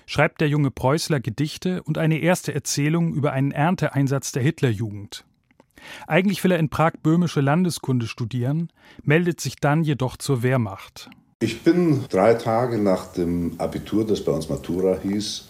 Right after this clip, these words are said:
Speaker 2: Soldat geworden und bin im Jahre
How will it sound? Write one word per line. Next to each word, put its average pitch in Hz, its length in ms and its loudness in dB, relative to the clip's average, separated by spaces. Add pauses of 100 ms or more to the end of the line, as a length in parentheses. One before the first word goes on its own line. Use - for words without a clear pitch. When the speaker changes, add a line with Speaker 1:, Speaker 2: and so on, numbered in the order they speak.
Speaker 2:
Soldat 80 460 0
geworden 117 560 2
und 92 400 -2
bin 101 340 2 (140)
im 92 240 0
Jahre 87 640 2